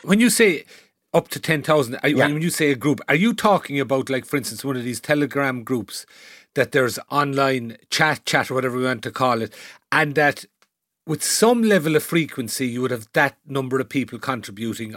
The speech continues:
Speaker 1: or, or observing it or, or being part of it?
Speaker 2: Well, they've, they've joined, right? So in terms of the numbers that are actively participation, that would take a bit of,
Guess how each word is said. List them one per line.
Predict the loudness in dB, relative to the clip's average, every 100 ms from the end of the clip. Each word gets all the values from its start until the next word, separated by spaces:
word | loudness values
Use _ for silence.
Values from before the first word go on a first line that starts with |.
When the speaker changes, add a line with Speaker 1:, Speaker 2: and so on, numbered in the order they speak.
| -2
Speaker 1:
or, | 0
or | 2 0
observing | 0 -2 -2 -2
it | -4
or, | -4
or | -4
being | -4 -6
part | -4 -4 -4 -8
of | -20
it? | -8
Speaker 2:
Well, | 2 4
they've, | 6 4
they've | 4 4
joined, | 4 4 2 -2 2
right? | 2 2
So | 2 4
in | 4 2
terms | 4 4 2
of | 2
the | 2
numbers | 4 4 4 2 4
that | 4
are | 4
actively | 4 0 -4 -2
participation, | -2 -2 -4 0 2 2 2 -2 2
that | 2 4
would | 2 2
take | 2 4
a |
bit | 4 4
of, | 2 -4